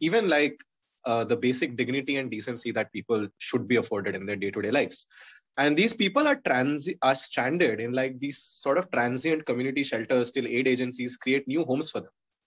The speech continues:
And a process that, with conversations with aid agencies, we've understood can take anywhere between, um, five and seven years. And in this period, lack of proper housing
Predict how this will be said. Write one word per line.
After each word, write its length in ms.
And 140
a 40
process 420
that, 260
with 240
conversations 600
with 120
aid 200
agencies, 440
we've 140
understood 460
can 140
take 260
anywhere 340
between, 360
um, 160
five 300
and 120
seven 260
years. 360
And 140
in 160
this 240
period, 500
lack 320
of 140
proper 320
housing 520